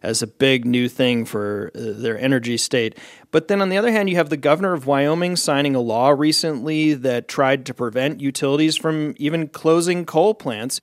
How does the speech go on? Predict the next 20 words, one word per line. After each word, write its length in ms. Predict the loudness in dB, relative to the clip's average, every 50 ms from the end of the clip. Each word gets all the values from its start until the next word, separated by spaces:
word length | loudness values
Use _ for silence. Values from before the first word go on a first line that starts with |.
| -10
And 200 | -10 -6 -2 0
then 160 | 0 0 2
you 120 | 0 0 2
had 180 | 2 0 0
the 120 | 0 0 0
entire 520 | -2 -2 -4 -2 0 2 4 4 4 4
congressional 640 | 2 0 -2 -2 0 2 2 2 2 2 2 0 2
delegation 800 | 2 2 2 2 2 2 2 2 0 0 0 0 -2 -2 -2 -2
in 220 | -4 -4 -2 0 2
Wyoming 580 | 2 2 2 2 2 2 0 0 0 -2 -2
voting 420 | 0 2 2 4 4 2 0 -2 -2
against 760 | -4 -6 -6 -6 -4 -4 -2 0 0 0 -2 -2 -4 -4 -2
the 220 | -2 -2 -2 -2
infrastructure 760 | -4 -4 -4 -4 -4 -6 -4 -2 0 -2 -2 -2 -2 -2 0
law, 400 | 2 2 4 4 6 6 4 4
which 320 | 2 2 0 -2 -4 -6 -8
is 160 | -8 -10 -10
going 380 | -10 -8 -6 -4 -2 -2 -2
to 120 | -4 -6 -8
bankroll, 920 | -8 -8 -6 -4 -2 -2 -4 -2 0 2 4 4 6 6 6 4 2 0